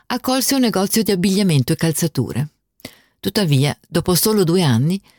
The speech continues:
la famiglia aprì un nuovo punto vendita di vestiti presso la stazione a valle della funivia Plose,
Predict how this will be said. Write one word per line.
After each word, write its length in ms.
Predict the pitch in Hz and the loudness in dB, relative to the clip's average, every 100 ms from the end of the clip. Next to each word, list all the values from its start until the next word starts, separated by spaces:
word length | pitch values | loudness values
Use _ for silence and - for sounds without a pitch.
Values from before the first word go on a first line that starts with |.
| _ - | _ -6
la 160 | 233 | -2
famiglia 420 | 254 262 254 240 226 | 0 2 2 2 0
aprì 240 | 208 214 | 0 0
un 120 | 208 | 2
nuovo 360 | 196 202 220 240 | 2 2 0 -2
punto 380 | - 202 208 196 | 0 -2 0 0
vendita 440 | 170 170 - 165 | 2 0 0 -2
di 120 | 151 | 0
vestiti 600 | 160 196 - 139 120 175 - _ _ - | 0 0 -2 -4 -2 -6 -8 _ _ -4
presso 320 | 233 233 247 | 0 0 0
la 120 | 214 | 0
stazione 560 | 202 220 - 208 180 196 | -2 -4 -2 0 0 2
a 80 | 196 | 2
valle 360 | 143 139 165 | 2 2 2
della 180 | 175 175 | 2 0
funivia 480 | - 185 156 151 156 | 0 0 2 2 0
Plose, 500 | - 123 113 127 | 0 0 0 -4